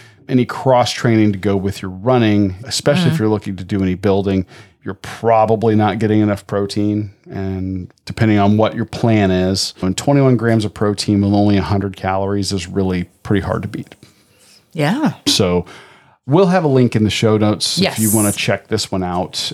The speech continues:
Speaker 1: as well. I think it's a
Speaker 2: Yeah.
Speaker 1: good find. I liked it enough to buy, to now add it to the Amazon subscribe and save. So
Speaker 2: Yes. And the, there are two links in our show notes. One is to the website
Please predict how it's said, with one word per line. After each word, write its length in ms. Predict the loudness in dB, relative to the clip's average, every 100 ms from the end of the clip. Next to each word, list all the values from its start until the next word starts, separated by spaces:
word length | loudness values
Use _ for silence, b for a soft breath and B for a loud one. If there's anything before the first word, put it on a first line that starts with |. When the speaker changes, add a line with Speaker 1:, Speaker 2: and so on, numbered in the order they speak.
| -8
Speaker 1:
as 160 | -8
well. 380 | -4 0 0 0 -2
I 140 | 0 0
think 260 | 2 -2
it's 140 | -2 -4
a 40 |
Speaker 2:
Yeah. 40 | -2
Speaker 1:
good 140 | -2
find. 600 | -2 0 2 4 4 2 -2
I 100 | -2
liked 280 | 0 0 0
it 80 |
enough 300 | 2 2 0
to 80 | -2
buy, 300 | 0 0 0 -4 -4
to 120 | 0
now 400 | 2 2 0 -4 _
add 180 | -4 -2
it 120 | -2 -6
to 100 | -4
the 380 | -2 -2 0
Amazon 380 | 2 2 0 -4
subscribe 440 | -6 -4 0 0 -2
and 80 |
save. 320 | -4 -4 -6 -4
So 320 | -2 0 0
Speaker 2:
Yes. 360 | -2 -2 -6 -6
And 320 | 0 2 2 2
the, 380 | 2 4 2 0
there 200 | 2 2
are 100 | 2
two 240 | 0 0
links 540 | 2 2 0 -4 -8 -6 -2
in 120 | 0
our 140 | 2
show 240 | 0 -2 0
notes. 320 | 0 -2 -6
One 400 | -2 0 2 0
is 540 | -2 -2 -2 -4 -8 B B B -4
to 520 | 0 4 4 2 0 -6 b b b
the 140 | -2 2
website 960 | 2 0 0 2 2 0 -6 -14 -16